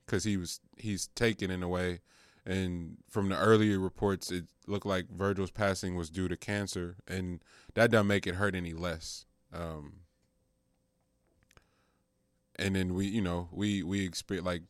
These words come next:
people that aren't celebrities and stars and stuff, we experience loss with, with family members and stuff like that too. Um, just as creators, seeing,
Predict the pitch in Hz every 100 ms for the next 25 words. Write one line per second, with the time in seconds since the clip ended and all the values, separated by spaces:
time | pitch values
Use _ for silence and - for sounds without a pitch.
0 | _ 113 101 95 73 104 98 - 95 87
1 | 90 90 82 82 - 90 90 85 - 87
2 | 90 87 - 95 90 85 - 90 87 -
3 | - 87 - - 80 - 92 90 87 87
4 | 85 - 87 85 85 82 - 95 87 -
5 | _ _ - - _ 87 87 80 76 -
6 | _ - 123 143 113 - - 95 104 92
7 | 87 - - - _ _ _ _ _ _
8 | _ _ - - 113 107 101 98